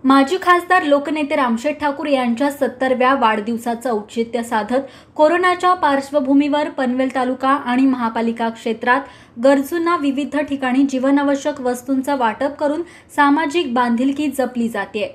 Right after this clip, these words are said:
त्या पार्श्वभूमीवर सोमवारी पालेखुर्द,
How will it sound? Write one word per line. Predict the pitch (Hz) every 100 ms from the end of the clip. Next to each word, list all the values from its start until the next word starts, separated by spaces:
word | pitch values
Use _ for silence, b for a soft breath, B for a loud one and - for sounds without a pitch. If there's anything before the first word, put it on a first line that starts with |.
| b b _ _
त्या | 277
पार्श्वभूमीवर | 285 285 240 233 320 294 302 302 320
सोमवारी | 320 302 277 294 330
पालेखुर्द, | 330 240 240 277 285 302